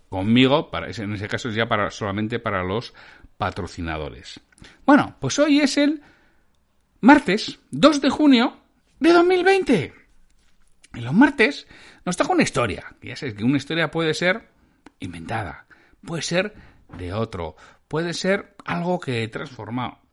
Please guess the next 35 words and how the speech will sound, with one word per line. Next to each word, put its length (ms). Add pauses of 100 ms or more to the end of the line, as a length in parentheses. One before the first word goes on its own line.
(160)
y 100
puede 260
ser 260
una 160
hack, 440
una 200
historia 380
del 160
abuelo 480
Cebolleta. 520 (400)
Y 100
eso 140
es 80
precisamente 640
en 100
lo 160
que 480 (320)
nos 240
toca 220
hoy. 140 (100)
Hoy 100
nos 180
toca 200
una 160
historia 340
del 160
abuelo 380
Cebolleta, 640 (360)
y 120
es 80
lo 180
que 520 (520)
os 160
voy 200
a, 400